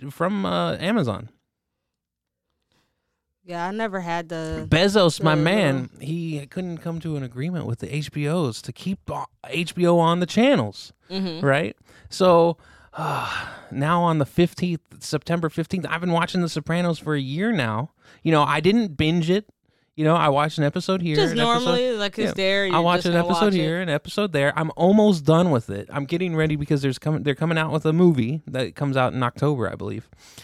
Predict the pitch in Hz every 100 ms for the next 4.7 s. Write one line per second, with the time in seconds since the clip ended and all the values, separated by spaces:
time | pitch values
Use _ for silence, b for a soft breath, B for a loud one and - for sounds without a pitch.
0 | B 110 - 135 143 151 123 - - -
1 | B B B 117 - - 127 107 101 127
2 | - _ _ _ 151 139 135 127 120 113
3 | 113 - 90 120 101 117 - 113 110 107
4 | 113 - 104 104 104 - -